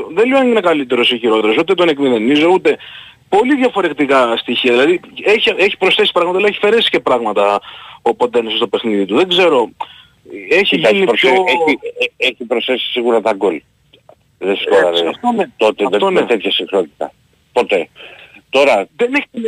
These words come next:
Speaker 1: την
Speaker 2: τι ήθελα
Speaker 1: έκρηξη που είχε πάει στη γραμμή, ρε φίλε μου. Ε, ε, δεν ξέρω αν δεν είναι φορμαρισμένος, αλλά αυτό το, το πέταγμα του σε ένας με έναν δεν σε έβλεπε.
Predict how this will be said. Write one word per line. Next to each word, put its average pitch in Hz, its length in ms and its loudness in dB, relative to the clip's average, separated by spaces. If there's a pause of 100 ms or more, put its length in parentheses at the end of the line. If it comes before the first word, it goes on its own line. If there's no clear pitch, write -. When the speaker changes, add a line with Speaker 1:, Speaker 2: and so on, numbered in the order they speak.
(120)
Speaker 1:
την - 60 -14
Speaker 2:
τι 190 100 -2
ήθελα 180 200 0
Speaker 1:
έκρηξη - 340 -2
που 143 120 -2
είχε 139 120 0
πάει - 120 -4 (140)
στη 127 100 -2
γραμμή, 123 320 0
ρε 104 120 0 (140)
φίλε 95 260 -2
μου. 92 260 -8
Ε, 127 40 -4 (100)
ε, 143 40 -4 (220)
δεν 196 200 -2
ξέρω 208 280 2
αν 190 120 0
δεν 175 140 0
είναι 160 360 2
φορμαρισμένος, 131 640 0
αλλά 143 220 2
αυτό 190 260 0
το, 196 120 0
το 175 100 0
πέταγμα 180 380 0
του 165 220 -4 (220)
σε 165 140 2
ένας 185 200 2
με 170 120 2
έναν 175 220 0
δεν 185 120 2
σε 180 140 2
έβλεπε. 120 440 -2